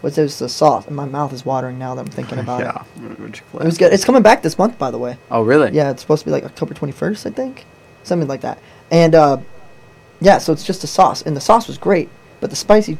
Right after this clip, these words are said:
Speaker 1: like, the spicy can give the Chick-fil-A sandwich a run for its money, but the regular was nothing. It was just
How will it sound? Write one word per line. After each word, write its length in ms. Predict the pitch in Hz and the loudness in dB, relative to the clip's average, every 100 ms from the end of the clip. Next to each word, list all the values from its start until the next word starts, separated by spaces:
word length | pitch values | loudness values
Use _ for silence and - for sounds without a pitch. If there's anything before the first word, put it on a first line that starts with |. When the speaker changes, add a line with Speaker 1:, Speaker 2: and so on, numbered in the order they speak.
| - | -6
Speaker 1:
like, 240 | 143 - | -6 -6
the 80 | - | -8
spicy 380 | 147 208 208 160 | 2 2 2 -2
can 160 | 151 147 | -6 -6
give 380 | 135 127 127 - - | -4 -6 -8 -20 -12
the 120 | 143 | -10
Chick-fil-A 640 | - - - 135 135 127 - - | -8 -10 -4 -2 -2 -4 -12 -20
sandwich 400 | - 143 131 - | -6 -4 -4 -6
a 80 | 147 | -6
run 200 | 135 135 | -4 -4
for 120 | 131 | -4
its 140 | 135 - | -6 -4
money, 160 | 131 | -8
but 120 | 127 | -6
the 60 | 123 | -2
regular 300 | 147 160 139 | 0 2 0
was 160 | 127 135 | -4 -6
nothing. 380 | 156 196 - | -6 -6 -10
It 40 | 92 | -14
was 100 | 107 | -12
just 240 | 139 - | -12 -12